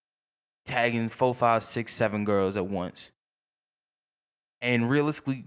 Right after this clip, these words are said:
relationship, the long-term relationship isn't on the front, back, or central of our mind right now. Our mind is, you know, get as many girls as we, as we can,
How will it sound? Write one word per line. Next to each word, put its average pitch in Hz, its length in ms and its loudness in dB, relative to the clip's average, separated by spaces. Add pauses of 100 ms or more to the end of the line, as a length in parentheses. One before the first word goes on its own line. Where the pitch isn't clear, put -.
(320)
relationship, 170 800 0 (100)
the 123 200 -6
long-term 165 440 2
relationship 143 520 -6 (680)
isn't 156 260 -4
on 120 220 -2
the 95 80 -2
front, - 440 -2 (200)
back, 123 280 -2
or 117 120 -2
central 110 520 0
of 98 120 -4
our 98 140 -2
mind 98 320 -4
right 73 120 -10
now. 58 160 -14 (840)
Our 123 120 2
mind 131 300 6
is, 90 340 -6 (260)
you 104 100 -8
know, 82 280 -8 (300)
get 117 160 -4
as 110 80 -2
many 110 160 0
girls 110 300 2
as 98 100 -10
we, 95 220 -8
as 104 160 -4
we 104 100 -8
can, 113 380 0